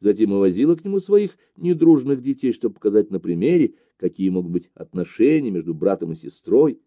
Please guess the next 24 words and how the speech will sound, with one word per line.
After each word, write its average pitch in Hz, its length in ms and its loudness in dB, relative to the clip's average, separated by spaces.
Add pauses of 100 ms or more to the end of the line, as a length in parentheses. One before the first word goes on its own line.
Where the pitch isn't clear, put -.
(340)
добрые 123 600 4
и 87 40 -6
теплые, 104 640 -2 (160)
воистину 95 680 -2
родственные. 95 680 -2 (460)
Да, 113 640 -2 (800)
пока 175 400 2
Лизы 175 440 2
не 139 200 2
было, 147 400 2
между 107 260 -8
Татьяной 107 680 -2
и 101 60 0
Виктором 110 440 0 (200)
разбилось 90 600 0
что-то 101 280 -6 (100)
куда 85 160 -4
более 82 260 0
ценное, 117 640 -2
чем 101 260 -6 (280)
фарфоровая 92 600 2
тарелка 92 520 0
или 80 100 -16
даже 82 300 -4